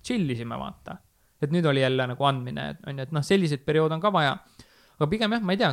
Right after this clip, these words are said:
küsid endalt, mis sa siis nagu tegelikult tahad saavutada või mitte, et noh, minul, ma võin, jälle, ma ei ole vist seda avalikult väga palju rääkinud, üks minu,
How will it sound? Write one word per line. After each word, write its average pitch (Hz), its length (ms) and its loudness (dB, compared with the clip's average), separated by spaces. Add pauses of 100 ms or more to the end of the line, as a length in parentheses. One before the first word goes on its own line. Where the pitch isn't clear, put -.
küsid 180 260 2
endalt, 160 340 0
mis 175 200 -2
sa 165 80 2
siis 143 240 -6
nagu 139 300 -2
tegelikult 151 520 0
tahad 190 300 2
saavutada 180 500 2
või 147 140 -2
mitte, 202 240 -2
et - 80 -6
noh, 143 140 -2
minul, 175 400 4 (680)
ma 156 120 4
võin, 156 160 4 (560)
jälle, 156 240 4
ma 135 100 2
ei 147 80 2
ole 165 140 2
vist - 160 -6
seda 156 160 2
avalikult 156 340 4
väga 160 160 2
palju 156 160 0
rääkinud, 175 380 2
üks - 160 -6
minu, 160 160 -2